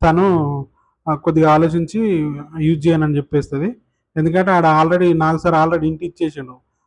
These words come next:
సాయి శ్రీనివాస్కు ఎలిమినేట్ అయిపోతుందని భరణి గారు ఎలిమినేట్ అయిపోతున్నారని కదా ఆడ అర్థము. already ఇంటి ఇచ్చేసి మళ్ళీ సాయి శ్రీనివాస్ కోసం ఆడుతావా అని అడగడం నాకైతే విచిత్రంగా అనిపించింది. నేను ఓకే, మళ్ళీ సాయి శ్రీనివాస్ కూడా ఆడితే అంటే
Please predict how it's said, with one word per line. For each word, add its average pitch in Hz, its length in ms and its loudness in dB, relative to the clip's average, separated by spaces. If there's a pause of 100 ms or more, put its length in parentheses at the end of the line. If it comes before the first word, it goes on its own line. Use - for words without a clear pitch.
(180)
సాయి 160 240 0
శ్రీనివాస్కు 170 640 -2
ఎలిమినేట్ 160 400 0
అయిపోతుందని 165 480 -2
భరణి 160 280 0
గారు 160 160 -2
ఎలిమినేట్ 151 340 -6
అయిపోతున్నారని 151 600 -8 (500)
కదా 147 160 2
ఆడ 143 100 0
అర్థము. 143 500 -2 (380)
already 170 240 4
ఇంటి 165 220 -2
ఇచ్చేసి 175 340 -2
మళ్ళీ 165 460 0
సాయి 156 240 0
శ్రీనివాస్ 160 340 -4
కోసం 156 240 -4
ఆడుతావా 147 440 -4
అని 147 120 -14 (600)
అడగడం 151 500 2
నాకైతే 147 640 0
విచిత్రంగా 147 500 -8
అనిపించింది. 139 560 -10 (520)
నేను 156 400 2
ఓకే, 160 300 0
మళ్ళీ 151 600 0 (340)
సాయి 156 260 0
శ్రీనివాస్ 165 360 -2
కూడా 160 140 0
ఆడితే 151 280 -2
అంటే 160 560 -4